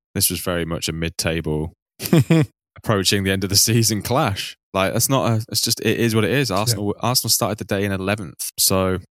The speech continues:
Speaker 1: it's all about Liverpool tonight, really. Should we get out of here? 'Cause this is a bonus episode.
Speaker 2: Yeah,
Speaker 1: We've
Speaker 2: let's do it.
Speaker 1: we've rambled on a little bit. We need to
Speaker 2: Ah.
Speaker 1: go, we need to go to sleep.
Speaker 2: That's true.
Speaker 1: Late here. Congratulations, Liverpool.
Speaker 2: Yes.
Speaker 1: Congratulations, Liverpool fans. Enjoy it.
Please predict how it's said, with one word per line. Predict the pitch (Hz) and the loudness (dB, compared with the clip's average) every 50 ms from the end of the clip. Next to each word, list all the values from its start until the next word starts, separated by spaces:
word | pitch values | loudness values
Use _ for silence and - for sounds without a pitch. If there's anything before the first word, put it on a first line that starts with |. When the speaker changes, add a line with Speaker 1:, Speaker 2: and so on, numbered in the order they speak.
| _ - | _ -4
Speaker 1:
it's | - - | 0 0
all | 131 98 | 2 0
about | 82 73 57 50 | 0 -2 -4 -6
Liverpool | 67 73 76 73 - 71 73 | -8 -10 -12 -12 -12 -12 -10
tonight, | - - 80 76 78 78 - | -8 -8 -6 -6 -6 -6 -6
really. | 76 82 80 82 87 - - _ _ _ _ _ _ _ _ _ _ - | -6 -6 -6 -6 -8 -8 -10 _ _ _ _ _ _ _ _ _ _ 0
Should | - - 147 139 | 2 4 4 6
we | 143 147 143 143 143 143 143 139 135 135 135 135 123 - | 6 6 6 6 4 4 4 4 4 4 2 2 0 0
get | 143 135 | 0 2
out | 127 127 110 107 | 2 2 2 0
of | 98 | 0
here? | 101 92 92 | 0 0 0
'Cause | - 107 95 98 95 - - - - | -2 -4 -4 -2 0 -2 -2 -2 -2
this | 110 - - | -2 0 0
is | - 95 | 0 0
a | 98 92 | -4 -2
bonus | - 98 92 92 92 90 - 95 | -2 -2 -2 0 0 -2 -2 -2
episode. | 92 - - 95 85 82 92 - - _ _ - | -4 -4 -4 -4 -2 -2 -4 -4 -8 _ _ 4
Speaker 2:
Yeah, | 139 170 175 | 6 6 6
Speaker 1:
We've | 127 110 | 4 4
Speaker 2:
let's | 107 101 - | 2 0 0
do | - 110 | 0 -2
it. | 104 | -2
Speaker 1:
we've | 101 92 - - | -2 -4 -4 -4
rambled | 98 98 95 85 92 87 95 | -4 -4 -4 -4 -6 -6 -6
on | 92 92 | -8 -8
a | |
little | 90 90 78 82 | -8 -8 -8 -8
bit. | 80 87 90 - - _ _ _ | -6 -8 -8 -8 -10 _ _ _
We | 101 | -4
need | 92 - | -2 -2
to | - - | -2 -4
Speaker 2:
Ah. | - | -4
Speaker 1:
go, | 90 - - | -6 -6 -6
we | 117 | -2
need | 117 131 123 | 0 0 0
to | - | 0
go | 107 85 | 0 2
to | - | 2
sleep. | - - 110 104 - - - - - _ | 2 2 0 -2 -2 -4 -8 -16 -12 _
Speaker 2:
That's | - 101 101 - | -2 -2 0 0
true. | - 127 113 | 2 2 2
Speaker 1:
Late | 110 - - | 2 0 0
here. | 92 87 87 87 - - - - - _ _ _ _ | -4 -4 -4 -6 -8 -12 -18 -20 -20 _ _ _ _
Congratulations, | - - 131 135 120 127 135 123 117 110 107 | -6 0 0 2 2 2 2 2 0 0 0
Liverpool. | 110 110 104 101 - 113 120 135 139 - - - | 0 -2 -2 0 0 0 0 0 -2 -6 -2 0
Speaker 2:
Yes. | 123 123 101 | 2 4 4
Speaker 1:
Congratulations, | 101 - - - 110 101 104 101 - 98 101 98 - | 4 4 2 2 0 0 0 0 -2 -2 -2 -4 -2
Liverpool | 104 104 104 101 - 104 101 | -2 -2 -4 -4 -4 -6 -4
fans. | - 98 98 95 95 107 110 - - - | -2 -2 -2 0 0 -2 -2 -4 -4 -2
Enjoy | - 107 98 - - 104 98 95 | -4 -4 -4 0 0 2 2 2
it. | 101 107 - | 0 0 -2